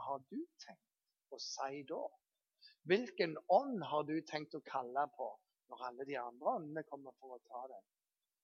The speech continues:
Jeg er ikke i tvil om hva jeg vil gjøre i en sånn situasjon. Jeg kommer til å si,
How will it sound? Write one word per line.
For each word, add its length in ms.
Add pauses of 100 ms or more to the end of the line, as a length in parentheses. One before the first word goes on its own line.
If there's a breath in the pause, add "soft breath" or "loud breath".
(880)
Jeg 140
er 120
ikke 240
i 40
tvil 280
om 120
hva 160
jeg 220
vil 160
gjøre 220
i 40
en 120
sånn 200
situasjon. 720
Jeg 160
kommer 220
til 120
å 60
si, 140